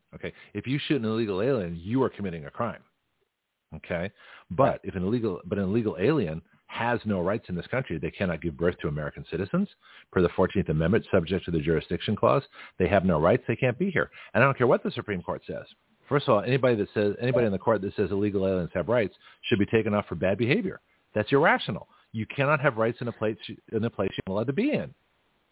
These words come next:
Speaker 1: That doesn't
Speaker 2: Right.
Speaker 1: make any
Speaker 2: Anyway,
Speaker 1: sense. That's
Speaker 2: so we'll,
Speaker 1: irrational.
Speaker 2: we ha-, we'll have to have it. But, but I think he was arguing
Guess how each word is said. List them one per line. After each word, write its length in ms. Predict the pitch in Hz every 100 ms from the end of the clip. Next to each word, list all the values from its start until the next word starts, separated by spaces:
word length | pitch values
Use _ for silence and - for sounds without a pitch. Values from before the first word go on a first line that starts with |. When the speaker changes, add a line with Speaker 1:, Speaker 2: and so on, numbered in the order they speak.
| _ _ _ _ _ _ -
Speaker 1:
That 120 | 113
doesn't 140 | 98 139
Speaker 2:
Right. 60 |
Speaker 1:
make 120 | 131 123
any 120 | 131
Speaker 2:
Anyway, 160 | 117 -
Speaker 1:
sense. 100 | 175
That's 160 | 127
Speaker 2:
so 60 | -
we'll, 80 | -
Speaker 1:
irrational. 280 | 110 135 98
Speaker 2:
we 100 | 139
ha-, 80 | 147 135
we'll 160 | 143
have 140 | 135 -
to 100 | 120
have 140 | 117
it. 100 | 107 - _
But, 160 | 120 120
but 140 | 127 -
I 80 | 127
think 160 | 170 143
he 120 | 151
was 120 | 127 -
arguing 580 | 110 107 104 101 92 87